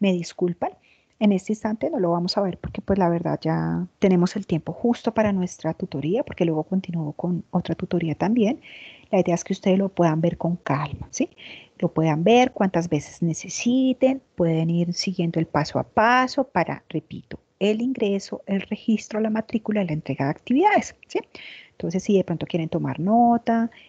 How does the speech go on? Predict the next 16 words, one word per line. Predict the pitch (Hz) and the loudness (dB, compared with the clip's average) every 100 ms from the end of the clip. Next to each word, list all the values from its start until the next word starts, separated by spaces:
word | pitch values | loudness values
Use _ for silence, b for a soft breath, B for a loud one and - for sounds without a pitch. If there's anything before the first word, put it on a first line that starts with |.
| B - | B 0
quieren | 180 160 165 | 2 2 0
ir | 165 | -2
practicando, | - 156 - - - 254 269 262 247 | -4 -4 -10 -6 0 2 2 0 -2
lo | 226 | -4
que, | - - | -8 -12
pues, | - 151 - - | -12 -12 -14 -2
cada | 151 156 | 2 4
uno | 175 185 | 2 2
de | 190 | 0
ustedes | - 147 143 - - _ _ - | -2 -4 -6 -8 -14 _ _ 0
crea | 180 175 | 4 2
conveniente, | - 165 170 156 240 330 | 0 -2 0 0 2 2
pues, | - 196 175 - - - | -2 -2 -4 -6 -8 -2
maravilloso, | 170 139 139 135 - - 127 | 0 2 0 -2 -10 -8 -6
¿de | |
acuerdo? | - 330 330 | -2 0 0